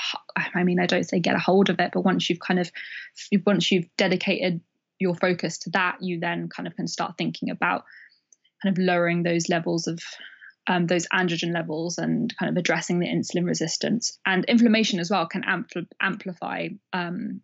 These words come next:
ins-, the insulin kind of levels in your body. Um, so yeah, so that's a little bit about P C O S. Um, people say that it goes away after childbirth or, you know, it can go away with,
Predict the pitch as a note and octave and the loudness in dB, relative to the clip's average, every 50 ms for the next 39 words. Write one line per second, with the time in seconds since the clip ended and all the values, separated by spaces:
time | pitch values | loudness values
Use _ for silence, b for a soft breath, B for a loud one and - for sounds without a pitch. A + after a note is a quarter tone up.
0 | _ - G3 F#3 D#3+ - - - - - - E3+ E3+ E3 - E3+ F3 F3 F3 F3+ | _ -2 -2 -2 -2 -4 -6 -6 -4 -2 -2 -2 -4 -2 -4 -4 -2 -4 -4 -6
1 | - - D#3+ E3+ F3 F3 F3+ F3 E3 F3+ E3+ D#3 F3 F3 - F3 F3 F3 E3+ - | -4 -4 -2 -2 -2 0 0 0 0 0 -2 -2 -2 -2 0 0 0 0 2 0
2 | E3+ F3 E3+ - - G3+ G3+ F#3+ - B B B B B B B B B B B | 0 0 0 0 2 2 2 2 0 B B B B B B B B B B B
3 | _ - G3+ F#3+ F#3 F3+ F3 F3 F3 F3 E3+ F3 F3+ F3+ - _ - - - - | _ 2 2 4 4 4 4 4 2 2 0 0 -2 -6 -12 _ -18 -16 -12 -6
4 | - - B3 A#3 B3+ A#3+ F#3+ F#3 - - F#3+ A3+ - A#3 - A3+ G3+ - F3+ - | 0 2 4 4 4 4 2 0 -2 -4 -4 -4 -4 -6 -8 -10 -10 -10 -10 -10
5 | F3+ - F#3+ F#3 F3+ F3+ - - F#3+ F3+ E3 - F#3 F3 F3 F3 F#3 F3+ E3+ E3 | -10 -10 -8 -8 -10 -10 -8 -6 -6 -6 -6 -6 -6 -4 -4 -4 -4 -4 -6 -6
6 | - - - - - - F#3+ F3+ F3 F3 F3 F3 F3 F3 E3+ E3+ E3 _ B B | -8 -12 -14 -10 -6 -2 0 0 2 2 2 2 2 2 0 0 -2 _ B B
7 | B B B B B B B B B B _ - C4+ B3+ C#4+ D#4+ C#4+ - - B3 | B B B B B B B B B B _ 4 6 6 6 6 4 4 4 4
8 | A3+ A3+ A3 G#3 G#3+ G3+ G3+ - F#3 F#3+ F#3 E3+ F#3 F3+ F3 F3 F3 E3+ - F3 | 4 4 4 4 2 2 0 0 0 0 0 0 0 -2 -2 -2 -2 -6 -8 -8
9 | - - F#3 F#3 F#3 F#3 F#3 F3 - F#3 F#3 F#3 F#3 F3+ E3+ - E3+ F3 F3 E3+ | -4 -2 0 2 2 2 0 2 2 2 2 2 2 0 -2 -4 -4 -2 -2 -2
10 | E3+ F3 D#3+ - - - F3+ F3 F3 F3 E3+ F3 F3 D#3+ F3 - F#3 F3+ - - | -2 -2 -4 -4 -4 -2 0 0 2 2 2 0 0 0 -2 -2 -2 -2 2 2
11 | F#3 F3+ F3+ F3 E3+ F3 F3 F3 F3 F3 F3 E3+ E3+ F3 F3 F3 E3+ E3+ | 4 4 4 4 4 4 4 4 4 4 4 4 6 6 4 4 2 0